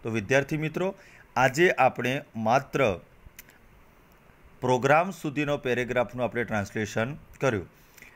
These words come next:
આગળના વીડિયોમાં, "Yes, that's what I want," પ્રેમ ચોપરા spoke in a business like fashion, ત્યાંથી આપણે શરૂઆત કરીશું. તો આટલા સ્પેલિંગ કમ્પ્લીટ તૈયાર કરીને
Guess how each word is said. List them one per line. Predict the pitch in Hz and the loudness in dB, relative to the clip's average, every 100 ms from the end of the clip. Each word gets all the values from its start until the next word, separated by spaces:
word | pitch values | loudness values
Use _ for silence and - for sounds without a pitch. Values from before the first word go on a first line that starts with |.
| - - - 113 | -20 -20 -6 0
આગળના | 127 170 180 180 | 4 4 2 0
વીડિયોમાં, | 175 151 123 117 110 120 - _ _ _ - - _ _ _ _ _ _ _ _ - - - - _ - - _ 120 | 0 0 0 0 0 -4 -10 _ _ _ -20 -20 _ _ _ _ _ _ _ _ -20 -20 -20 -20 _ -20 -20 _ -2
"Yes, | 131 165 120 - - - 104 135 | 4 4 4 -6 -14 -16 -2 2
that's | 151 160 143 | 2 0 -2
what | 143 139 127 | 0 0 0
I | 117 | 0
want," | 104 131 107 117 - - | 2 2 2 -2 -12 -4
પ્રેમ | 139 156 180 | 2 2 0
ચોપરા | 151 135 135 139 | -4 0 2 2
spoke | 156 - 131 139 127 | 2 -4 -2 -2 -2
in | 113 | -4
a | |
business | 131 156 147 165 - | -4 -6 -4 -6 0
like | 117 107 - | 0 0 -4
fashion, | 104 - 92 - - - - | -6 -6 -10 -12 -20 -16 0
ત્યાંથી | 135 123 156 | 2 2 2
આપણે | 143 139 | 2 0
શરૂઆત | 127 110 104 117 156 - | -2 -2 4 4 2 -2
કરીશું. | 156 123 - 85 - - - - - | -2 -2 -6 -14 -18 -20 -20 -14 -4
તો | 135 | 0
આટલા | - 123 - 139 | 2 2 2 0
સ્પેલિંગ | - 127 123 165 185 | 2 -2 0 0 -4
કમ્પ્લીટ | 143 131 135 110 | -6 0 -2 0
તૈયાર | 120 113 110 | 0 2 2
કરીને | 156 165 113 | 0 0 -2